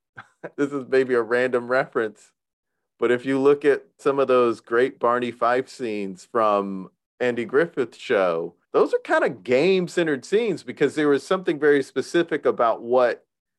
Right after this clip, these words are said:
Barney was doing or thinking, and the comedy was being derived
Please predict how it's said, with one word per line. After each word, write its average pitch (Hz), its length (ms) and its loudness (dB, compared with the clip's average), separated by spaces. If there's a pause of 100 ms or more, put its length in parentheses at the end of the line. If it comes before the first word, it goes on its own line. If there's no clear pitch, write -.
(380)
Barney 131 420 2
was 110 260 -2
doing 104 600 0
or 98 140 0
thinking, 92 720 -2 (340)
and 117 200 -4
the 110 120 -2
comedy 147 500 0
was 110 200 -4
being 113 280 -4
derived 104 920 0